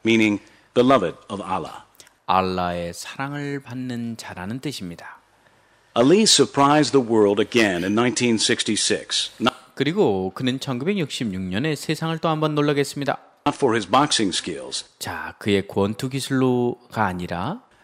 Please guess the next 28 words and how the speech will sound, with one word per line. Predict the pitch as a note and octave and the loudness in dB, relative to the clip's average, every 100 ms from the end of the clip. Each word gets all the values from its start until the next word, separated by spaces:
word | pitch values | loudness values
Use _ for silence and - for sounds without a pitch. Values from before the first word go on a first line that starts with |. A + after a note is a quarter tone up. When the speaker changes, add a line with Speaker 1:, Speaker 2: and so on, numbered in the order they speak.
| _ | _
Speaker 1:
but | A2 G#2+ | -2 2
for | B2 G#2+ | 2 2
his | G#2+ | 0
strong | - C#3+ D#3+ E3+ | 2 4 6 6
religious | C3 G#2+ C#3 A2+ F#2 - - | 4 4 4 4 2 0 0
and | A#2+ A2+ | 2 2
political | A#2+ C3+ B2+ G#2 F#2 | 2 4 2 0 -4
beliefs. | E2+ C#2+ - - - - _ | -4 -8 -8 -6 -6 -8 _
Speaker 2:
그는 | - F3+ G3+ G#2+ | -6 -4 -4 -6
강한 | - G#2+ B2 C3 | -6 -4 -4 -6
종교적인 | - A2+ A#2 C#3 D3 D3 | -6 -2 0 0 0 0
믿음과 | G#2+ G#2 E2+ E2+ - - | -2 -2 -4 -10 -12 -14
정치적인 | - G2 - - F2+ G#2 A#2 G#2+ | -8 -6 -4 -4 -4 -4 -4 -4
믿음 | C3 E3+ D#3 | -2 -2 -2
때문이었습니다. | C#3+ A2 G2+ F2+ - E2+ D#2+ - - _ _ _ _ - | -2 -2 -2 -4 -8 -12 -14 -18 -20 _ _ _ _ 2
Speaker 1:
As | F3+ G#3 | 4 6
a | |
Muslim, | F#3 C#3 F#2 F#2 F#2+ | 6 4 2 0 -2
he | - C#3+ | 0 2
disagreed | C#3 E3+ F3 D#3 D#3 A2 F#2 | 4 4 4 4 4 4 0
with | G#2 | -2
the | A2 A2 | 0 2
U | C3 C#3 | 4 4
S | B2 A#2 | 2 0
war | A2+ G#2+ F2+ | 2 2 2
in | F2+ | -2
Vietnam. | G2 A2+ G#2+ G#2+ F2+ C2+ B1 - _ _ _ _ _ _ _ _ _ _ | 2 2 2 0 -2 -4 -10 -16 _ _ _ _ _ _ _ _ _ _
Speaker 2:
그는 | - D#3+ D3 G#2 F2 F2 | -4 -2 -2 -4 -8 -12